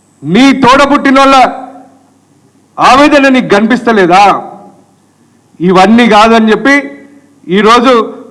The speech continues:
కోతికి చెబ్బ-, కొబ్బరి చిప్ ఇచ్చినట్టు ఆ చీఫ్ విప్ ఏదో తీసుకున్నావు. ఇక all ఇండియా లారీ పర్మిట్ తీసుకున్నట్టు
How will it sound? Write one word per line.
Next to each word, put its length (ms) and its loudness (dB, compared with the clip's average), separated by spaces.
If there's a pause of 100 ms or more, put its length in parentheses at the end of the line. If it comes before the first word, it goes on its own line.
కోతికి 580 0
చెబ్బ-, 200 -4
కొబ్బరి 380 -2
చిప్ 220 -4
ఇచ్చినట్టు 600 -2 (180)
ఆ 40 0
చీఫ్ 380 -2
విప్ 180 0
ఏదో 180 2
తీసుకున్నావు. 580 -4 (580)
ఇక 500 2 (1500)
all 240 2
ఇండియా 240 2
లారీ 340 2
పర్మిట్ 540 -2
తీసుకున్నట్టు 800 0